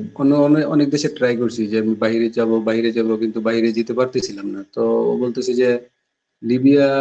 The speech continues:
আস, আস-, আসার পরে টাকা, এখান থেকে ইতালিতে যাওয়া যায়। তুই তো অনেক ট্রাই করতেছিস ইতালিতে, যেতে পারবি, তো আস।"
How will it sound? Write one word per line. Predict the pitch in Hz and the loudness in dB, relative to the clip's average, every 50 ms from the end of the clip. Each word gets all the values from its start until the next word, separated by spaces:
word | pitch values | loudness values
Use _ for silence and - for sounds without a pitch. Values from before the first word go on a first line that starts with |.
| 135 139 139 139 139 - - - | 0 0 0 -2 -4 -8 -10 -10
আস, | 180 190 196 143 101 - - - - | -6 -4 -2 -2 -2 -4 -6 -8 -6
আস-, | 123 120 117 127 | -4 -4 -4 -4
আসার | 120 117 - 127 120 117 | -6 -6 -6 -4 -4 -4
পরে | 120 123 139 139 143 143 | -2 -2 0 0 0 0
টাকা, | 151 151 151 185 196 214 - - - - _ _ _ _ _ _ | -2 -2 0 0 0 0 -2 -4 -6 -12 _ _ _ _ _ _
এখান | 113 110 110 110 110 | -8 -6 -4 -2 -2
থেকে | 120 110 117 120 | 0 0 0 0
ইতালিতে | 120 120 135 131 131 127 139 139 | 0 0 -2 -2 -2 0 -2 0
যাওয়া | 131 143 143 147 143 | 0 0 0 0 0
যায়। | 151 170 170 127 98 98 - - _ _ | 0 2 2 0 -2 -4 -8 -14 _ _
তুই | 117 | -6
তো | 113 120 120 | -4 -2 0
অনেক | 120 120 110 - | 0 0 -2 -4
ট্রাই | - - 120 123 120 | -6 -4 -4 -4 -4
করতেছিস | 135 135 127 135 143 - 160 151 - | -6 -6 -6 -8 -8 -6 -8 -6 -6
ইতালিতে, | 147 135 - 143 147 147 147 180 165 127 104 | -6 -6 -4 -4 -4 -4 -4 -4 -4 -4 -4
যেতে | 107 110 - 127 | -4 -6 -4 -2
পারবি, | 131 143 147 151 180 165 120 110 - - - | -2 0 2 2 2 2 2 0 -4 -8 -8
তো | 117 110 107 107 104 104 - - | -6 -6 -6 -6 -8 -10 -10 -8
আস।" | - 110 107 92 - - - - | -6 -4 -4 -4 -6 -10 -14 -18